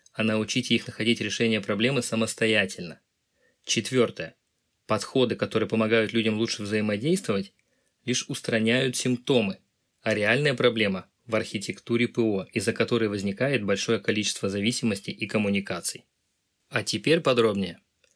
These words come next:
Мэри рассказала об истории бережливой разработки П О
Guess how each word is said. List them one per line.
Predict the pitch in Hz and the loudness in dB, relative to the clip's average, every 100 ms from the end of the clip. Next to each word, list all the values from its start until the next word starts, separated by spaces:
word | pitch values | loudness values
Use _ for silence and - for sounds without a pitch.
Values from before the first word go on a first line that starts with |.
| _ _ _ | _ _ _
Мэри | 131 175 165 | 2 4 4
рассказала | 127 - 123 123 110 | 0 -2 2 4 4
об | 113 | 2
истории | - 139 117 | 4 4 4
бережливой | 104 107 104 117 107 | 2 0 2 2 2
разработки | 104 104 107 113 - | 0 0 2 2 0
П | - | 0
О | 117 156 | 2 2